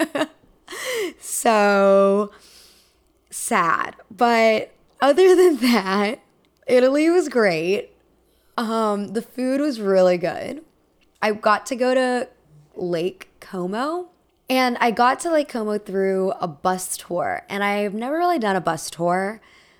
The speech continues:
by myself before or ever. I don't think I've ever done a bus tour. Um,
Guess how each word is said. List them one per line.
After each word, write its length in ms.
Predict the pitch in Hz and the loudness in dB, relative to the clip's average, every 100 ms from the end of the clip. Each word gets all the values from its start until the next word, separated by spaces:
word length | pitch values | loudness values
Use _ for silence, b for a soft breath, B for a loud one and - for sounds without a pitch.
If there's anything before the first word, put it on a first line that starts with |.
| b - | b -6
by 80 | 208 | -4
myself 680 | 220 220 - 233 254 240 - | -2 -4 0 0 0 -6 -6
before 520 | 240 247 254 254 254 | -6 -2 0 2 0
or 220 | - 208 - | 0 0 2
ever. 320 | 196 240 269 | 0 0 -2
I 80 | 233 | -2
don't 180 | 262 277 | -6 -8
think 100 | 277 | -6
I've 120 | 269 | -4
ever 140 | 247 233 | -4 -4
done 120 | 226 | -4
a 40 | |
bus 180 | 208 202 | -4 -6
tour. 260 | - - - b b b b b _ | -8 -10 -12 b b b b b _
Um, 400 | 202 202 180 175 | -2 -2 -2 -6